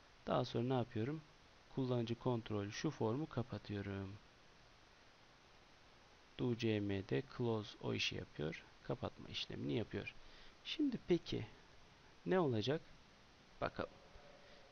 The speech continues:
Geliyorum ben. Kullanıcı kontrole. Test diyorum. Bir, iki, üç diyorum. Bakın. Sayın virgül dedi. Programa hoş geldiniz.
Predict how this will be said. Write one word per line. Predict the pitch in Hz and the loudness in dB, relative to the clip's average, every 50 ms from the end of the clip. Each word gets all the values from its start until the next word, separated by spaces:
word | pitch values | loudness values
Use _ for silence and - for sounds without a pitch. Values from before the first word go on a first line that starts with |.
| - - - | -20 -14 -6
Geliyorum | - 185 160 135 113 104 101 101 101 98 95 92 | -2 0 0 2 2 2 0 0 -2 -4 -4 -2
ben. | 101 110 120 131 143 147 147 - - - - - - - - - - - - - - - - - - - - - - - - - - - - - - - - - - - - - - - - | -2 0 0 0 -2 -4 -6 -8 -12 -16 -20 -20 -20 -20 -20 -20 -20 -20 -20 -20 -20 -20 -20 -20 -20 -20 -20 -20 -20 -20 -20 -20 -20 -20 -20 -20 -20 -20 -20 -20 -20 -20 -20 -20 -20 -12 -6
Kullanıcı | - 120 110 107 104 101 104 - | -2 0 2 2 2 0 -2 -6
kontrole. | - 104 101 98 98 - - 98 98 98 104 113 123 131 135 131 - - - - - - - - | -4 -4 -4 -4 -4 -6 -6 -4 -2 0 2 2 2 2 0 -2 -8 -14 -20 -20 -20 -20 -8 -4
Test | - 135 135 - - - - - - | 0 0 0 -2 -4 -10 -16 -10 -6
diyorum. | 110 104 104 104 113 123 131 139 139 - - - - - - - - - - - - - - - | -4 -2 0 0 0 0 -2 -4 -6 -8 -12 -20 -20 -20 -20 -20 -20 -20 -20 -20 -20 -12 -6 -4
Bir, | 113 107 | -4 -2
iki, | 107 104 - - | -2 -4 -6 -8
üç | - 104 107 - - - | -8 -6 -6 -6 -6 -2
diyorum. | - 113 113 117 117 120 123 127 127 - - - - - - - - - - - - | -2 0 0 0 0 0 -2 -4 -6 -10 -14 -20 -20 -20 -20 -20 -20 -20 -18 -12 -10
Bakın. | 110 110 - - 117 120 131 - - - - - - - - - - - - - - - - - - - | -10 -8 -4 -4 -2 -2 -4 -6 -10 -16 -20 -20 -20 -20 -20 -20 -20 -20 -20 -20 -20 -20 -20 -20 -18 -12
Sayın | - - 139 135 131 135 131 123 117 - - | -2 2 4 4 6 6 4 2 0 -4 -6
virgül | 123 110 120 120 117 107 - 113 104 98 | -2 4 4 6 6 4 4 2 2 2
dedi. | 98 101 117 147 | 2 2 2 0
Programa | 151 - - 127 110 95 95 113 131 160 170 180 | -4 -4 -2 0 0 2 2 0 0 0 0 0
hoş | 180 - - | 0 0 0
geldiniz. | - 117 104 92 95 95 104 107 - - - | 0 0 -2 -2 -4 -8 -12 -12 -12 -14 -16